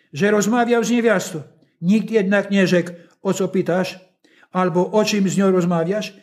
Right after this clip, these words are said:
Niewiasta tymczasem pozostawiła swój dzban, pobiegła do miasta i powiedziała ludziom: „Chodźcie, zobaczcie człowieka, który powiedział mi wszystko, co uczyniłam.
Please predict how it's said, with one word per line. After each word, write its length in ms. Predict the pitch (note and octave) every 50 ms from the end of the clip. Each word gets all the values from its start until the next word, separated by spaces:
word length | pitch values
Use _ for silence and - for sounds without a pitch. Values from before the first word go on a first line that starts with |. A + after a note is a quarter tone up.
| _ _ _ -
Niewiasta 520 | E3+ F3+ F3 F3 G3 F#3+ F#3 F#3+ G#3 G3
tymczasem 500 | F#3 G3 F#3 E3 - F#3+ E3 - F#3 F3
pozostawiła 720 | - F#3+ F#3 E3 F3+ E3+ - F3+ F3 F3 F#3+ F#3+ F#3 F3+
swój 280 | F3 - - D#3 D#3 D3+
dzban, 460 | C#3+ D3 D3 F3+ F#3+ G#3 A#3 B3 A3 - - - _ _ _ _ _ _
pobiegła 440 | - D3 C#3+ E3+ F3 E3+ F3 F3 E3
do 120 | E3 E3
miasta 380 | E3 E3 E3+ D#3+ E3 - F3 E3
i 60 | D#3
powiedziała 440 | E3 D#3+ D#3 D#3 D#3 E3 D#3 D#3+ D#3+
ludziom: 360 | E3+ F#3 F#3+ E3+ E3 C#3+ C3+ C3 - - - - - -
„Chodźcie, 540 | - - G3+ A3 G#3+ A3 - - G#3+ G#3 F#3
zobaczcie 580 | G3+ G3 G3 A3 G#3+ G#3+ - - - F#3+ F3+
człowieka, 640 | E3+ - F#3+ F#3 F3 G#3 G#3 F#3+ G3 F3+ E3 D#3+ D#3+ D#3+ - - - _ _
który 280 | _ - F3+ F3 F3+ E3+
powiedział 440 | F3 F3+ F3 F3+ F3+ F3 F3+ F3
mi 120 | F3 F3 F3
wszystko, 460 | F3 - - A#3 - - - - G3
co 160 | G3+ - F#3+ G3
uczyniłam. 840 | - - - - - F#3 D#3+ - F3+ F3 F3 F3 D#3+ D#3 D3 C#3+ D3